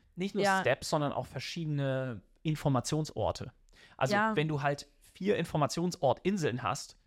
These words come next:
Speaker 1: die müssen ja alle gepflegt werden. Und es ist halt viel einfacher, wenn du das auf einer Plattform pflegst, als wenn du es auf drei, vier pflegen musst. Und dann quasi in diesen, dann, dann hast du irgendwann ja auch keinen Bock mehr auf Planung. Das kommt ja noch dazu.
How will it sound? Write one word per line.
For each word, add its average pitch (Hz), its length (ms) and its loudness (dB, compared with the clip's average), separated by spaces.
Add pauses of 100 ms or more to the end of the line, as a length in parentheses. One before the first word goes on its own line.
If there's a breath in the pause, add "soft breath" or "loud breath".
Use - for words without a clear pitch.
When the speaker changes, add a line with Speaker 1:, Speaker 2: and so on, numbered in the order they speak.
(140)
Speaker 1:
die 147 60 2
müssen 151 200 0
ja 143 140 -2
alle 156 160 0
gepflegt 143 400 -4
werden. - 300 -8 (360 soft breath)
Und 147 120 0
es 143 100 -2
ist 131 80 -4
halt 131 100 0
viel 190 260 0
einfacher, 131 500 0
wenn 113 100 0
du 110 80 -2
das - 160 -2
auf - 160 -8
einer 143 300 2
Plattform - 460 -6
pflegst, - 460 -6
als 120 160 -2
wenn 127 100 0
du 120 40 2
es 107 60 -6
auf - 140 -4
drei, 107 280 0
vier 160 260 0
pflegen 95 340 -4
musst. - 320 -6 (540 soft breath)
Und 135 120 2
dann 127 120 4
quasi 123 280 2
in 127 80 0
diesen, 120 340 -4
dann, - 180 -4
dann 143 160 0
hast 208 160 -2
du - 60 2
irgendwann 170 240 2
ja 156 80 0
auch 139 80 -2
keinen 135 160 -2
Bock - 160 -2
mehr - 80 -2
auf - 120 -8
Planung. - 340 -6
Das 120 120 -6
kommt 156 160 0
ja 175 60 2
noch 135 120 -2
dazu. 131 280 -4